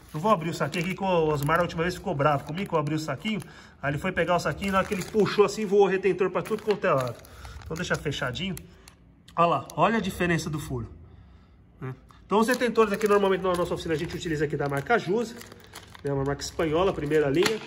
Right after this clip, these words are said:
As juntinhas ali do, do suporte do filtro de óleo, tudo da Ehring alemã. Olha aqui o que tava no veículo, nesse veículo.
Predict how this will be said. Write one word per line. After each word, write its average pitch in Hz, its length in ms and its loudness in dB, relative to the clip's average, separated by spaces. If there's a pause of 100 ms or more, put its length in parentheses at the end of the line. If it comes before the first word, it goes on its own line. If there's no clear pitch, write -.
(300)
As 196 200 4
juntinhas 208 560 2
ali 185 260 2 (720)
do, 147 580 6 (540)
do 143 220 0 (160)
suporte 214 500 4
do 185 80 4
filtro 190 320 2
de 151 140 -2
óleo, 170 340 4 (220)
tudo 202 180 6
da 160 180 4
Ehring 175 360 4
alemã. 160 440 2 (240)
Olha 202 180 6
aqui 202 120 -2
o 170 80 2
que - 80 -14
tava 160 220 -2
no 151 80 0
veículo, 143 340 -4 (220)
nesse 143 200 -2
veículo. 131 380 -4